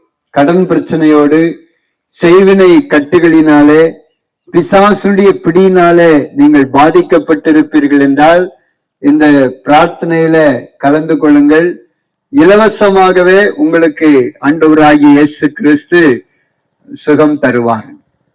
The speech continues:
இருபது வருடங்களுக்கு முன்பாக இப்பொழுது நான் நின்று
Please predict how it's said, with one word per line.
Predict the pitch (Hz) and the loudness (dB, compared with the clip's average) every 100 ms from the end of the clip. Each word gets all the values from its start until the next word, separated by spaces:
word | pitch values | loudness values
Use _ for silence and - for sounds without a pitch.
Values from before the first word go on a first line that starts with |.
| _ 139 | _ -4
இருபது | 139 151 151 | 0 0 2
வருடங்களுக்கு | 147 156 165 175 170 165 160 | 0 0 0 0 -2 -2 -4
முன்பாக | 156 160 160 160 170 151 139 - _ _ _ _ | -4 0 0 2 0 0 -2 -10 _ _ _ _
இப்பொழுது | - 143 170 170 165 | -6 -4 0 0 0
நான் | 160 165 175 160 | 0 0 0 -2
நின்று | 165 185 190 185 147 - | -2 0 2 2 2 -2